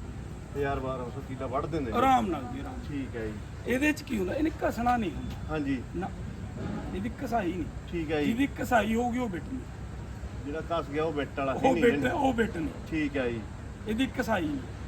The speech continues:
Speaker 1: ਠੀਕ ਹੈ ਜੀ।
Speaker 2: ਇਹਦਾ ਮੇਨ ਹੁੰਦਾ ਕੀ ਹੈ, ਇਹ ਟੈਂਪਰ ਹੁੰਦਾ।
Speaker 1: ਹਾਂਜੀ।
Speaker 2: ਜਿਹੜੀ ਆਪਾਂ ਬਿੱਟ ਕਹਿ ਦਿੰਦੇ ਆ।
Speaker 1: ਹਾਂਜੀ, ਹਾਂਜੀ।
Speaker 2: ਨਾ, ਸਾਰੀ ਦੇਖੋ, ਬਿੱਟ ਇੱਕ ਆਮ ਜ਼ਿਮੀਂਦਾਰ ਨੂੰ ਨਹੀਂ ਪਤਾ ਬਿੱਟ ਹੈ
Speaker 1: ਹੈ
Speaker 2: ਕੀ।
Speaker 1: ਕੀ ਆ ਜੀ, ਸਹੀ
Speaker 2: ਹੈ ਨਾ,
Speaker 1: ਗੱਲ
Speaker 2: ਉਹ
Speaker 1: ਹੈ ਜੀ।
Speaker 2: ਕੰਪਨੀਆਂ ਨੂੰ ਪਤਾ ਜੀ ਬਿੱਟ ਆ,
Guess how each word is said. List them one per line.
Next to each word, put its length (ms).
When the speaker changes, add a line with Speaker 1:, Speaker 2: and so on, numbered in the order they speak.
Speaker 1:
ਠੀਕ 260
ਹੈ 100
ਜੀ। 140
Speaker 2:
ਇਹਦਾ 180
ਮੇਨ 600
ਹੁੰਦਾ 220
ਕੀ 280
ਹੈ, 80
ਇਹ 180
ਟੈਂਪਰ 360
ਹੁੰਦਾ। 540
Speaker 1:
ਹਾਂਜੀ। 320
Speaker 2:
ਜਿਹੜੀ 200
ਆਪਾਂ 180
ਬਿੱਟ 160
ਕਹਿ 160
ਦਿੰਦੇ 320
ਆ। 100
Speaker 1:
ਹਾਂਜੀ, 300
ਹਾਂਜੀ। 220
Speaker 2:
ਨਾ, 80
ਸਾਰੀ 560
ਦੇਖੋ, 320
ਬਿੱਟ 220
ਇੱਕ 160
ਆਮ 340
ਜ਼ਿਮੀਂਦਾਰ 400
ਨੂੰ 160
ਨਹੀਂ 100
ਪਤਾ 200
ਬਿੱਟ 240
ਹੈ 300
Speaker 1:
ਹੈ 180
Speaker 2:
ਕੀ। 120
Speaker 1:
ਕੀ 120
ਆ 100
ਜੀ, 200
ਸਹੀ 140
Speaker 2:
ਹੈ 60
ਨਾ, 60
Speaker 1:
ਗੱਲ 80
Speaker 2:
ਉਹ 60
Speaker 1:
ਹੈ 40
ਜੀ। 60
Speaker 2:
ਕੰਪਨੀਆਂ 380
ਨੂੰ 100
ਪਤਾ 200
ਜੀ 100
ਬਿੱਟ 280
ਆ, 120